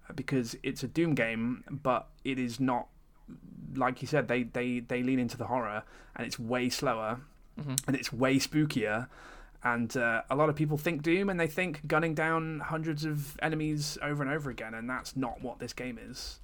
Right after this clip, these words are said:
Speaker 1: Um,
Speaker 2: Mm.
Speaker 1: so sucks to be them, I guess, 'cause I, I love, I love this game. It's great.
Speaker 2: Nice. I remember that controversy, actually. I remember people really hating on, on Doom three
Speaker 1: Yeah.
Speaker 2: at the time.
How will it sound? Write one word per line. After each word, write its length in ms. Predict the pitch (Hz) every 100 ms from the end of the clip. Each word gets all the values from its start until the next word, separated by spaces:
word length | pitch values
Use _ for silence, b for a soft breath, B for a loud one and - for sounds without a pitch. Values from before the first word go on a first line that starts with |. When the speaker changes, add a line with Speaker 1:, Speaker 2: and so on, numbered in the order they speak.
| -
Speaker 1:
Um, 160 | 117 113 143 135
Speaker 2:
Mm. 40 |
Speaker 1:
so 360 | - 123 110 110 113 - -
sucks 300 | - 143 143
to 60 |
be 80 | 139
them, 240 | 131 160 120
I 80 |
guess, 260 | 110 127 -
'cause 160 | - 123
I, 240 | 131 127 120 123
I 80 |
love, 260 | 120 113 131 -
I 80 | 135
love 220 | 123 127
this 160 | - 120
game. 240 | 123 -
It's 80 | 117
great. 320 | - 120 - - - - - -
Speaker 2:
Nice. 560 | 139 151 - - - - -
I 20 | -
remember 220 | 190 311
that 140 | 98
controversy, 540 | - 113 151 113 123 -
actually. 220 | - 139
I 20 |
remember 320 | 123 131 165 120
people 500 | 131 123 135 123 - b b b b
really 300 | 151 151 127
hating 340 | 180 175 120
on, 240 | 113 113 135 - -
on 120 | 143
Doom 220 | - 135
three 160 | 131 143
Speaker 1:
Yeah. 100 | 185
Speaker 2:
at 60 | -
the 40 |
time. 320 | 160 139 120